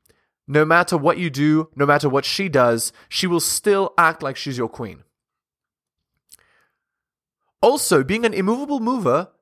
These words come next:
does not mean you're doing what the other person wants. Well, exactly. I mean, the, the rule of womanism is never do anything for the express pleasure of a man.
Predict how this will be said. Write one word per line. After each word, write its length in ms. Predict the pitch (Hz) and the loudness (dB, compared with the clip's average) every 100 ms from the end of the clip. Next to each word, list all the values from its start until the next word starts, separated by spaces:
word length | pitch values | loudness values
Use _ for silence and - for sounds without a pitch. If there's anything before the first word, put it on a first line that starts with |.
| - | -6
does 280 | 175 170 156 | -2 0 0
not 340 | 202 277 262 | 2 0 0
mean 340 | 202 226 233 226 | -4 -2 -4 -8
you're 260 | 143 156 147 | 0 2 2
doing 380 | 139 226 240 | 0 -2 0
what 160 | 180 180 | -2 -2
the 120 | 175 - | -2 2
other 240 | 165 196 | 2 2
person 520 | - 143 170 190 151 | 2 2 2 0 -4
wants. 680 | 117 151 190 151 - - - _ _ _ - | 2 4 4 2 -4 -4 -8 _ _ _ 0
Well, 140 | 175 | 2
exactly. 580 | 220 170 - 302 156 98 - | 2 0 -2 0 -2 -4 -2
I 80 | 151 | -2
mean, 260 | 175 156 - - - | 0 -4 -12 -20 -14
the, 240 | 131 147 139 | 0 0 2
the 120 | 147 | -2
rule 300 | 160 247 226 | 0 2 2
of 120 | 135 | 0
womanism 500 | 196 208 131 117 113 | -2 0 -2 -4 -4
is 200 | 131 120 | -4 -4
never 280 | 120 156 175 | 0 0 0
do 200 | 131 147 | 0 0
anything 260 | 139 143 143 | 0 -2 -6
for 140 | - | -8
the 100 | 123 | -6
express 560 | 120 - - 143 147 - | -4 -6 2 2 2 -4
pleasure 460 | - 131 123 123 | -2 2 2 2
of 100 | 113 | 0
a 60 | 113 | 2
man. 340 | 151 123 - | 2 2 -4